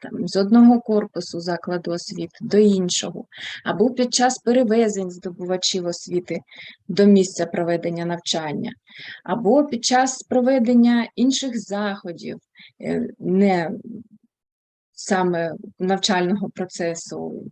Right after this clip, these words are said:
безпосередньо, да, під час, м, роботи, наприклад,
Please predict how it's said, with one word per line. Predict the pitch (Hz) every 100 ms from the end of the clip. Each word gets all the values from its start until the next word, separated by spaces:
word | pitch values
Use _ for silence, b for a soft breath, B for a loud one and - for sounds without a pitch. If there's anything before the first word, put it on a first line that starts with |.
| _ -
безпосередньо, | 175 202 - 190 - 196 170 165 156 - _ B B _
да, | - 202
під | 208 220
час, | - 262 277 - _ _ _ _ -
м, | 196 190 180
роботи, | 175 190 233 269 262
наприклад, | 240 220 233 247 247 226